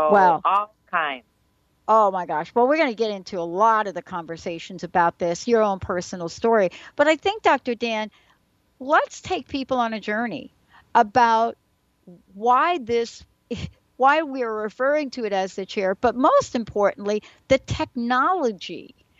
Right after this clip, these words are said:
Speaker 1: that is behind this and how you discovered it. Because I think for me, that is one of the most important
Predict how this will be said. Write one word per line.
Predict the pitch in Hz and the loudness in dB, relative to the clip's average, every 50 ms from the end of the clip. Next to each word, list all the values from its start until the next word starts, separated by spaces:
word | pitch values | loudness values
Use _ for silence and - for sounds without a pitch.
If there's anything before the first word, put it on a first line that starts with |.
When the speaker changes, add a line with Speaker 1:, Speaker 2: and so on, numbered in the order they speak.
| _ _ _ _ - | _ _ _ _ 2
Speaker 1:
that | 233 233 226 226 | 2 4 4 2
is | 240 226 208 | 0 -2 -2
behind | - - 226 202 - - 240 247 269 294 294 262 190 | -2 -4 -4 -4 -4 -6 -6 -4 -4 -4 -4 -6 -6
this | 170 127 82 - - - - _ _ _ _ _ | -6 -6 -8 -12 -16 -20 -20 _ _ _ _ _
and | - 233 233 233 | 0 0 0 0
how | 214 220 247 254 | 0 2 2 2
you | 262 233 247 269 247 | 2 0 -2 -4 -2
discovered | 208 247 220 - - - 254 254 269 254 247 208 | 0 0 0 0 0 0 2 2 2 2 -2 -4
it. | 202 | -4
Because | - 247 226 - 262 233 214 - - | -4 -6 -4 -4 -4 -4 -4 -6 -4
I | 254 269 311 403 440 - _ | -2 0 0 0 -2 -4 _
think | - 226 202 185 185 - | -6 -6 -6 -8 -12 -12
for | - - 214 196 | -10 -8 -8 -6
me, | 190 196 226 240 220 175 - - - - _ _ _ _ - - _ _ _ | -4 -2 -2 -2 -2 -4 -6 -12 -16 -20 _ _ _ _ -20 -20 _ _ _
that | - 240 254 262 262 | 2 2 4 4 2
is | 277 262 - 226 | 0 -2 -4 -6
one | 220 226 226 | -8 -6 -6
of | 214 | -6
the | 214 214 | -6 -6
most | 202 202 202 185 - - | -4 -4 -4 -6 -8 -12
important | 190 170 - - - - 240 254 247 - 247 233 | -14 -14 -16 -14 -4 0 2 2 2 2 -2 -8